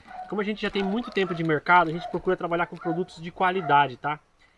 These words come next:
Quem comprou nossos produtos sabe do que eu tô falando, quem confia no que o Marcelo Tonella tá falando, é, sabe que ele não ia colocar, é, vir aqui mostrar as coisas que eu tô colocando no carro dele à toa.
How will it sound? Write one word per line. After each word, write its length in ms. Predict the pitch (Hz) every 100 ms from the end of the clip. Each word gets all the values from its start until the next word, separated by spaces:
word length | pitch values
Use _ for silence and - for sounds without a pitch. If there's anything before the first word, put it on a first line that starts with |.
| _
Quem 300 | 190 233 226
comprou 400 | - 214 202 202
nossos 240 | 196 -
produtos 600 | - 175 156 208 208 - - -
sabe 280 | - 247 240
do 60 |
que 80 | 226
eu 60 | 226
tô 100 | 214
falando, 560 | - 170 185 208 208 - _ _
quem 140 | 208
confia 400 | 214 220 190 220
no 100 | 240
que 60 | 226
o 60 | 208
Marcelo 360 | 190 - 202
Tonella 360 | 190 185 185 180
tá 100 | 170
falando, 540 | - 160 175 196 196 _ _ _ _ _ _ - - -
é, 200 | 185 175
sabe 320 | 156 - 208 214
que 100 | 220
ele 120 | 214
não 120 | 214
ia 140 | 208
colocar, 560 | 202 202 190 190 190 180
é, 260 | 160 160 156
vir 140 | 156
aqui 160 | 185 -
mostrar 460 | 185 180 - 208 226
as 100 | -
coisas 380 | 202 202 185 -
que 80 | -
eu 140 | 196 196
tô 320 | 190 185 151 - - - _ _
colocando 420 | 170 165 208 220
no 80 | 202
carro 280 | 196 165
dele 360 | 151 180 196 214 _ _ - -
à 80 | 339
toa. 260 | - 160